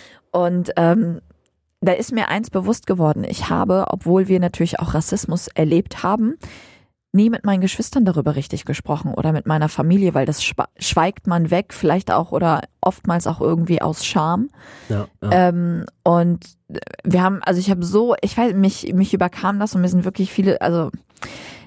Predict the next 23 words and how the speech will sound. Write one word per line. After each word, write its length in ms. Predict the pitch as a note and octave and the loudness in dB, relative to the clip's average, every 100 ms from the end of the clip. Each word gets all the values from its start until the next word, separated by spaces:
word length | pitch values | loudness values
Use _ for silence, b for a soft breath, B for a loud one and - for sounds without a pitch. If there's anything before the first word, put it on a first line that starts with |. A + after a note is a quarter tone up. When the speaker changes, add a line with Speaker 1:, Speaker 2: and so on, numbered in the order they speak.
| _ | _
Speaker 2:
ich 160 | A3 | 2
hab 100 | B3 | 2
ein 60 | A#3 | 0
paar 160 | A3 G3+ | -4 -4
Tränen 340 | - G3+ G3 | 2 2 2
fließen 400 | - F3+ F#3 F3 | 0 0 2 2
lassen 440 | D3 E3 - D3+ | 2 0 -2 -4
und, 260 | - E3 D#3+ | -2 -2 0
ähm, 580 | D#3+ D#3 D3+ D3 - - | 2 2 0 -2 -2 -4
ich 140 | - - | -4 0
bin 140 | G#3 | 2
aber 200 | F#3 F3+ | 2 2
auch 100 | F3 | 0
unglaublich 580 | - A3 G#3+ F#3+ F#3+ - | 2 4 4 0 -4 -2
motiviert 480 | F3+ F3 E3+ G3+ G3 | 0 2 4 2 2
und 100 | F3 | 0
was 160 | F3 | 0
mich 200 | F3 - | 0 0
am 100 | E3 | -2
allermeisten 720 | - - B3+ C#4+ B3 C#4 - | 0 0 0 0 -2 -2 -6
freut, 420 | G#3+ - F#3 G3 - B B B B _ | -6 0 0 0 -2 B B B B _
ist, 400 | F3 F3 - - | 2 2 0 0
ähm, 540 | E3 D#3+ E3+ F#3 F#3+ | 2 2 2 0 -2